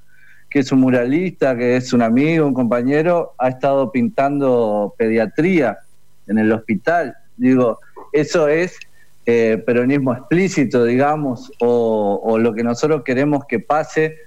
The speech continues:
cuando a un lugar que tiene en apariencia un hospital, se trata de hacer de eso un lugar hospitalario,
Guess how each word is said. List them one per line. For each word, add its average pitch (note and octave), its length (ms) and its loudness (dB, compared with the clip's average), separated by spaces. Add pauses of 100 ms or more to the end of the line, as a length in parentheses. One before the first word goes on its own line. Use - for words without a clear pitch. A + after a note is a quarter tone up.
(240)
cuando B2 360 2
a B2 40 2
un C#3+ 220 0
lugar D#3 560 0 (340)
que B2 120 -4
tiene D3 240 0
en C#3+ 80 2
apariencia C#3+ 520 -2
un B2+ 60 4
hospital, D3 640 -2 (840)
se - 240 -2
trata D3+ 400 -2
de C#3+ 60 2
hacer C#3+ 280 -2
de D3+ 200 2
eso D3+ 200 -2
un C#3+ 200 4
lugar C3+ 320 2
hospitalario, A#2 920 -4